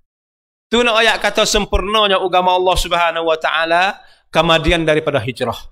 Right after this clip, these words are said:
sallallahu alaihi wasallam. Oleh itu kita kena hijrah lah.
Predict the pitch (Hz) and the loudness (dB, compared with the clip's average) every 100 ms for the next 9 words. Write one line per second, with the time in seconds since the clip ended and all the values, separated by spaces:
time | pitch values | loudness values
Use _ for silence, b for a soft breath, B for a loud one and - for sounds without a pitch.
0 | _ _ _ 180 185 156 160 147 139 139 | _ _ _ 0 2 4 2 2 0 -2
1 | 135 131 135 127 - - - - - 180 | -2 -2 -4 -4 -6 -8 -10 -12 -4 2
2 | 214 190 196 196 190 185 - - _ _ | 2 2 0 0 0 -4 -8 -16 _ _
3 | _ _ _ _ _ - 175 214 208 190 | _ _ _ _ _ -6 0 0 2 0
4 | 170 143 170 160 147 - | 0 0 0 0 0 -4